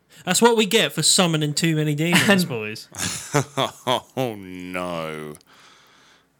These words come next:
Speaker 3: no.
Speaker 2: <laughs> And we see back in Daiguren that this whole fucking mech has a repair factory inside, and it's got, like,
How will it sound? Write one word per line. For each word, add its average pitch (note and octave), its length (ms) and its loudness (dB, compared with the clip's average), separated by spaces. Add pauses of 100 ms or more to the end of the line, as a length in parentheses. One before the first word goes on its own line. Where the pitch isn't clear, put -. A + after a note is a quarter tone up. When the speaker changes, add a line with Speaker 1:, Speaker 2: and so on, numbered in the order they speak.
Speaker 3:
no. A#1 380 -20 (240)
Speaker 2:
<laughs> G3+ 1400 0
And F#3 200 0
we G3 120 6
see G#3+ 640 0 (360)
back F3+ 380 2
in F3 300 -2
Daiguren C#3 720 2 (120)
that C3+ 440 0
this D#3+ 360 2
whole D3+ 600 2
fucking C3 480 -6
mech B2 300 -4
has A2+ 540 -6 (220)
a C#3 80 -8
repair C3 520 0
factory B2+ 680 -2
inside, A#2 880 -2
and A2 240 -8
it's G#2 140 -12
got, A2 280 -8 (200)
like, A2 240 -10